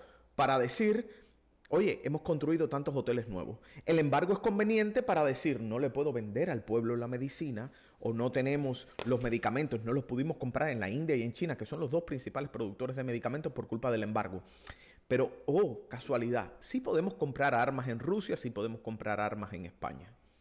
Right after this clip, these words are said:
Vamos a escuchar cómo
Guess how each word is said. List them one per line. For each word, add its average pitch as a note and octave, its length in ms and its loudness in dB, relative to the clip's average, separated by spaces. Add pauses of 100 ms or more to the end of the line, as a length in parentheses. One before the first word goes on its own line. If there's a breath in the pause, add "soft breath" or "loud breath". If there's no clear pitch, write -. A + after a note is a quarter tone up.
(520 soft breath)
Vamos A3+ 300 2
a - 20 6
escuchar G#3 640 0 (1700 soft breath)
cómo F3 1040 4